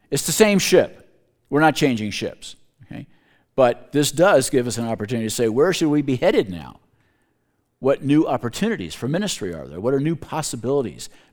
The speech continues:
being presented to us?" So who are we and where do we want to go?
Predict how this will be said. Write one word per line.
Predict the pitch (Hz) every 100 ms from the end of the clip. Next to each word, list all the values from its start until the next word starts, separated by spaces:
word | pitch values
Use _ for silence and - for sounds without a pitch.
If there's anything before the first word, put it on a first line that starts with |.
| -
being | 113
presented | 101 98 87 95 80
to | - 78
us?" | - - - _ _ _ _ _
So | - 123
who | 120 262
are | 180 135
we | 123 131 - - -
and | 117
where | 131
do | 131
we | 120
want | 113 104
to |
go? | 92 92 -